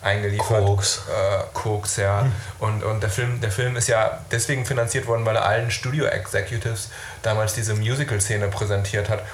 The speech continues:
Speaker 1: und alle gedacht haben, "Ah, ein großer Beifilm, ein großer Hollywood-Film." Und, ähm,
Speaker 2: Hm.
Speaker 1: naja, also es gibt ja irgendwie viel über den Film zu erzählen und es ist kein schlechter Film, aber ich würde nicht sagen, dass es der beste Martin Scorsese-Film ist.
Speaker 2: Dann unterm Strich,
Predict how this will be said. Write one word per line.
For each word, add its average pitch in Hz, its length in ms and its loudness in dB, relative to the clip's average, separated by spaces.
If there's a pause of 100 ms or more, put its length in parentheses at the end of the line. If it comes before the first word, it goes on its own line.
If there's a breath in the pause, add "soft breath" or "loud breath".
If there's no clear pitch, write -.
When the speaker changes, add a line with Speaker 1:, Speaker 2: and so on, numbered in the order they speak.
Speaker 1:
und 104 80 0
alle 104 140 0
gedacht 104 240 -2
haben, 110 160 -2
"Ah, 117 500 -2
ein 117 80 -2
großer - 240 -6
Beifilm, 107 380 -4
ein 104 40 -6
großer 110 200 -2
Hollywood-Film." 120 440 -2
Und, 104 140 -4
ähm, 101 80 -2
Speaker 2:
Hm. 101 240 2 (460 loud breath)
Speaker 1:
naja, 131 300 4
also 107 160 0
es 104 60 -2
gibt - 140 -6
ja 135 80 4
irgendwie 123 300 0
viel 147 180 0
über 123 140 0
den 120 120 0
Film 123 200 -2
zu 123 100 -4
erzählen 135 240 0
und 110 60 -2
es 110 100 -2
ist 113 100 -2
kein - 120 2
schlechter 127 320 -2
Film, 170 260 -2
aber 104 220 0
ich 104 80 -2 (180)
würde 101 160 -2
nicht 107 140 -2
sagen, 101 100 0
dass - 160 -2
es 101 80 -8
der 92 120 -4
beste 98 280 -4
Martin 101 240 -4
Scorsese-Film 98 580 -6
ist. - 180 -8 (220)
Speaker 2:
Dann 113 200 2
unterm 113 280 2
Strich, - 360 0